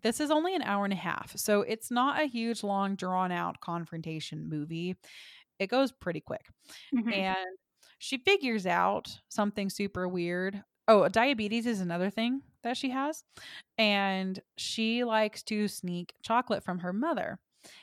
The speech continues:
Speaker 1: And her mom comes home from the store one day. She goes in to sneak some chocolate. She finds a pill bottle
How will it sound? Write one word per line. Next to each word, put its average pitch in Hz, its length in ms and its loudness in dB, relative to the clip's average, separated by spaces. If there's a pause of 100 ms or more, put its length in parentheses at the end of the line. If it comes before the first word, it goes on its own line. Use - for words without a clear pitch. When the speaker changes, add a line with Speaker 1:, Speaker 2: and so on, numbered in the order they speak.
(220)
Speaker 1:
And 208 340 0
her 214 120 -2
mom 214 240 0
comes 254 220 -2
home 202 160 -4
from 196 160 -12
the 180 100 -4
store 269 420 -2
one 196 260 0
day. 180 220 -2
She - 160 -8
goes 190 220 -2
in 202 100 -4
to 180 100 -10
sneak 185 220 -6
some 180 140 -8
chocolate. 202 420 0
She 196 120 -6
finds 175 280 -4
a 160 60 -4
pill 226 340 -2
bottle 170 520 0